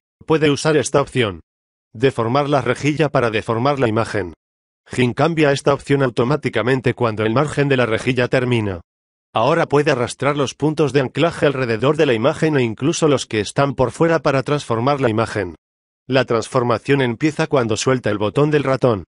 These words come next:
Puede activar más de un punto de anclaje manteniendo pulsada la tecla mayús mientras pulsa sobre los puntos. También puede seleccionar más puntos manteniendo pulsado el botón del ratón y dibujando un rectángulo alrededor de los puntos que quiera.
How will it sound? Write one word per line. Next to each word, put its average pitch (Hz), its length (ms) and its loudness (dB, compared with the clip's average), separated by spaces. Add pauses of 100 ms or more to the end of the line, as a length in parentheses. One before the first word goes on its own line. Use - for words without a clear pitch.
(380)
Puede 127 280 2
activar 139 400 0
más 156 200 0
de 135 100 0
un 120 60 -2
punto 160 380 0
de 139 80 0
anclaje 151 460 -2
manteniendo 127 560 0
pulsada 127 480 0
la 120 100 0
tecla 131 320 0
mayús 113 380 0
mientras 131 420 0
pulsa 160 340 0
sobre 131 280 2
los 113 180 -2
puntos. 104 640 -2 (480)
También 117 380 2
puede 165 300 2
seleccionar 123 600 0
más 127 200 0
puntos 156 380 2
manteniendo 123 540 0
pulsado 131 440 -2
el 117 80 0
botón 107 340 0
del 151 120 2
ratón 127 400 0
y 143 60 -2
dibujando 123 520 0
un 113 80 -2
rectángulo 135 640 0
alrededor 113 500 0
de 131 120 2
los 117 160 -2
puntos 147 360 -2
que 143 140 0
quiera. 98 400 0